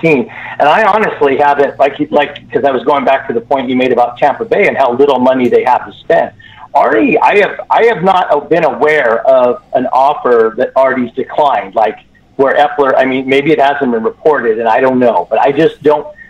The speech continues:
we know that Artie will throw money, and he, and he's thrown money at Ba-, he's thrown money, he's thrown bad money. We know that too. We, <laughs> we're experiencing it right now. So I guess, you know, I mean, the Eppler conversation, I understand people's frustrations with Eppler. I,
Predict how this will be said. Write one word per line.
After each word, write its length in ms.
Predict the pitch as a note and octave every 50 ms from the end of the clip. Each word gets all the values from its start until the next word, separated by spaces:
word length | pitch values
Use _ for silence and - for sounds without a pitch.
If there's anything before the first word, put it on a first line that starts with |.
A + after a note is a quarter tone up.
| _ _
we 180 | C3+ D3+ F3 F3+
know 240 | F3+ F#3 G3+ G#3 F#3+
that 100 | F3 D3+
Artie 280 | D3 D3+ D#3 C#3+ C#3+
will 200 | B2+ C3 B2+ - -
throw 180 | - D3+ C#3+ C3
money, 340 | B2 C3 C3+ A#2+ A2 G2+ A2+
and 120 | B2 C#3
he, 100 | C#3+ C#3 -
and 140 | E3 D#3 D3
he's 140 | C#3 C3+ - _
thrown 240 | - D#3+ D3+ C#3+ C3+
money 280 | C#3+ D3 D3 C#3+ C3
at 140 | B2+ - -
Ba-, 160 | - E3+ - -
he's 180 | B2+ B2+ C#3 -
thrown 220 | - F#3+ G3 E3
money, 280 | C#3+ C#3+ D3 C#3 B2+ B2+
he's 140 | B2+ C3+ -
thrown 220 | - G#3 G#3+ F3+
bad 320 | B2 D#3 F#3+ G3 F3 B2+ -
money. 240 | A#2 G2+ G2+ G2
We 120 | G2+ B2+ C#3+
know 160 | D3+ D#3 D3 -
that 260 | D3 C3+ B2 - -
too. 240 | - F#3 D#3 A2 G2+
We, 160 | A2 A#2+ A#2+ - - -
<laughs> 60 | E3
we're 160 | B2 C3+ C3
experiencing 760 | C#3+ - - - - D#3 - - B2 B2 - _ - A#2 A2+
it 100 | A#2 -
right 240 | A#2+ A#2 - - A2
now. 260 | B2+ C3+ - G3+ - - - - - - - - - _ -
So 160 | E3+ D#3 C3+ - - - - - _ C3+
I 80 | D#3
guess, 280 | D#3+ - G#3 G3 F#3 F3+ - - - _
you 100 | - E3+
know, 120 | D#3 C#3+ C3+
I 80 | C#3
mean, 340 | C#3+ C#3+ C#3 C#3 C3+ C3 - - _ _
the 80 | - D3+ -
Eppler 400 | E3 F3 G#3 - - A3+ G#3 G3+
conversation, 800 | G#3 G3+ G3 G3 F#3+ F3+ - - F3 F3 F3+ - - F#3 F3+ F3 -
I 180 | - B2+ D3
understand 540 | D3 D#3 D#3+ D#3 D3 - - - D3+ D3 C#3+ -
people's 300 | D#3 D3+ - C#3 - -
frustrations 680 | - D3 C#3+ C#3 - - C#3 C#3 C3+ - D3+ C3+ B2+
with 140 | B2+ A#2+ -
Eppler. 480 | B2+ B2+ B2 - - D#3+ D#3 D#3 D3+ - - - - - - - - _
I, 340 | - B2+ C3+ C#3+ C#3 C3+ -